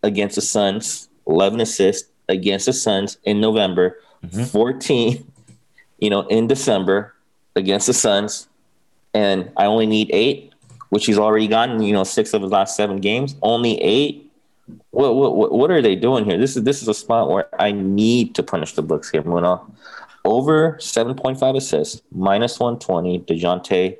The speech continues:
Speaker 1: Murray. This is our Slack superstar here, man.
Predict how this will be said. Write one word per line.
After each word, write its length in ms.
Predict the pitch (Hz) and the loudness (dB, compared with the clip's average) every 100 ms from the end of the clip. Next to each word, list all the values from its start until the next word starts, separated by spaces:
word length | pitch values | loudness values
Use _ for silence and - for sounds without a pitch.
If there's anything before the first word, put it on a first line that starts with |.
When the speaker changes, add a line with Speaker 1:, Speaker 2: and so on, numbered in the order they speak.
| _ _ 98 | _ _ -8
Speaker 1:
Murray. 440 | 87 85 73 67 - _ _ _ | -2 0 -2 -4 -12 _ _ _
This 100 | - | -4
is 80 | 104 | 0
our 100 | 90 | -2
Slack 380 | - 92 82 - | 0 0 0 0
superstar 480 | - - - 80 73 | -6 -8 -4 -2 -2
here, 140 | 65 | -2
man. 180 | 71 76 | -4 -6